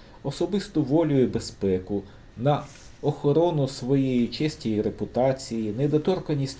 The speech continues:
особи та інше. Далі, загальні принципи права передбачають принцип демократизму.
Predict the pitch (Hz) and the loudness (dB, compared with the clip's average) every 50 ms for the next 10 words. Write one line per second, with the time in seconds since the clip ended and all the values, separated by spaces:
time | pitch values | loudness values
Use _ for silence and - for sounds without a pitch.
0 | - 117 101 - - - 135 147 156 143 135 120 107 - - - 113 - - - | -10 -10 -10 -10 -6 -2 0 2 2 0 0 -4 -4 -4 -6 -6 -6 -6 -6 -10
1 | - 95 95 92 92 90 - - - - - - - - - - - - - - | -10 -8 -8 -8 -8 -12 -14 -16 -20 -20 -20 -20 -20 -20 -20 -20 -20 -20 -20 -14
2 | - 101 98 139 139 123 104 92 87 76 - - - - 104 101 113 127 127 147 | -12 2 4 6 6 6 4 2 -2 -8 -10 -14 -16 -10 -6 -2 -2 -2 2 2
3 | 160 160 156 147 143 143 143 143 - - 143 139 151 143 139 - 135 120 - 123 | 2 2 2 2 0 0 -2 -2 -2 -2 2 4 4 2 2 0 -2 -2 -2 -4
4 | 120 - 120 120 143 160 156 143 120 110 - 123 117 120 113 98 123 117 - - | -2 0 4 6 6 6 8 6 4 4 2 2 2 2 0 -2 -4 -4 0 2
5 | 143 139 135 135 131 - - - 135 147 151 147 - - 147 - - - - - | 4 4 4 4 2 -4 -4 -2 0 2 2 0 0 -2 -4 -6 -6 -12 -18 -16
6 | - 101 95 123 131 135 135 131 - - 123 135 131 - - 104 92 85 76 - | -14 -4 -2 0 2 2 0 -2 -2 -4 -6 -6 -6 -6 -6 -6 -6 -6 -8 -8
7 | 76 73 - - | -10 -10 -10 -10